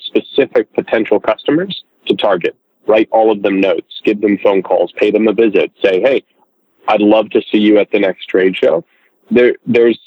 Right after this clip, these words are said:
this sense, and we come back to that, "If you build it, they will come" analogy with trade shows, that you just buy a trade show booth and you show up and everyone's gonna buy your product.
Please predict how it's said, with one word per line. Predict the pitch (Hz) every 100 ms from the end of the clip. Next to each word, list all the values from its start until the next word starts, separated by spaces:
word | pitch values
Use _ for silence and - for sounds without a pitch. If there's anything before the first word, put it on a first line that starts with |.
| - -
this | 117 113
sense, | - 131 123
and | 117
we | 107
come | 117
back | 117 117
to | -
that, | 107 101 -
"If | 101
you | 110
build | 95 107
it, | 98
they | 101
will | 95
come" | - 123 110 101 -
analogy | 98 117 143 107 98 98 - _ _ _ -
with | 107 113 -
trade | 151 156 -
shows, | 117 104 101
that | 98
you | 107
just | 113 104 - _ _ -
buy | 101 104
a | 104
trade | 113 104
show | 117 104
booth | 110 117
and | 107
you | 92
show | 110 101
up | 110 -
and | 104 101 98
everyone's | 104 104 107 101
gonna | 104
buy | 101
your | 98
product. | 151 123 85